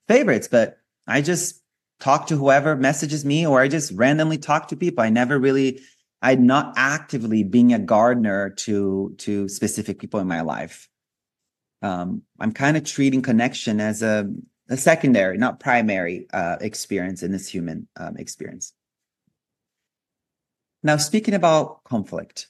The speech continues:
third truth, you heard me briefly talk about this, and I speak about this throughout the entire book. Third truth is where there's spiritual potential, right? In conflict between two people,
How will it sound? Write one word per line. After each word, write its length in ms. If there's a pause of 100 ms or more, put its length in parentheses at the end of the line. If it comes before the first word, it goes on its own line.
(800)
third 320
truth, 460
you 160
heard 200
me 140
briefly 340
talk 280
about 260
this, 240
and 120
I 60
speak 260
about 240
this 260 (140)
throughout 280
the 80
entire 320
book. 320 (480)
Third 300
truth 500 (440)
is 460
where 300
there's 240
spiritual 380
potential, 560 (500)
right? 260 (300)
In 280
conflict 560
between 280
two 200
people, 520